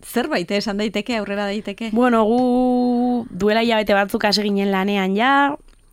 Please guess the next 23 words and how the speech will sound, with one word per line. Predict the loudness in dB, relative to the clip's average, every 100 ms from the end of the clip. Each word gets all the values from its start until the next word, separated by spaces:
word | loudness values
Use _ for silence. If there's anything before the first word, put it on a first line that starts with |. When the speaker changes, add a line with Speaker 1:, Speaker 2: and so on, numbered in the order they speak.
| _
Speaker 2:
pixkat | -6 -2 0 2
berandu, | 2 4 2
uste | 0 0
dut | -2 -2 -8
mundu | -2 0 2
guztiari | 0 0 0 0 0 0
harrapatu | 0 0 -2 -2 0
Speaker 1:
Mm. |
Speaker 2:
digula | 0 0 0 0 0
aurten, | 0 -2 -2 0 0 -2 -2 -4 -6 -10 -20 -8
aurten | -6 -2 -4
zezenak. | -4 -4 -2 0 0 -4 -12 -20 -18 -10
Speaker 1:
Mhm. | -10 -10 -16 -16 -8 -2
Speaker 2:
Em, | 2 4 4 4 2 2 0 0 -2 -4 -8 -16 _ -4
baina, | 0 2 2
bueno, | 2 2
gu | 2 2 2
gogotsu | 2 0 0 0 0
eta | 2 2 2 2
betiko | 0 0 -2 0 2
moduan | 2 2 2
hasi | 0 0 0
gara | 2 2 2 2 0